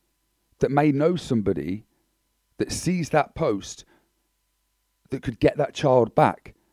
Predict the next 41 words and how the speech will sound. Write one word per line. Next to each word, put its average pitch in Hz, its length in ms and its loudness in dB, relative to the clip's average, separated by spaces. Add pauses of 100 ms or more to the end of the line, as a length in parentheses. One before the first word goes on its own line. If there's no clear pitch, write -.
(340)
if - 100 -10
that 123 160 0
makes 107 260 0
sense. - 480 -2 (800)
You 104 140 2
know, 101 240 4 (460)
it's - 240 -4
like 156 200 4
a 147 60 4
big, 180 420 2 (460)
I, 127 60 -4
I 131 140 0
don't 185 220 6
think, 185 220 -2 (260)
I, - 160 -6
I 139 180 -4
don't 165 220 2
know 175 180 2
if, 160 120 -2 (220)
I 139 80 -8
don't 165 160 -2
think 165 140 -4
a 156 40 -2
lot, 151 200 -2
I 135 160 -2
don't 170 160 -4
think 147 140 -10
a 139 40 -8
few 151 180 -8
people 127 300 -6
realise, 120 600 2
like, - 120 -10
how 120 220 2
powerful 113 420 0
social 113 400 0
media 110 360 -2
is 120 160 0
and 90 100 -6
how 123 240 -2
it - 80 -6
works. 117 600 -4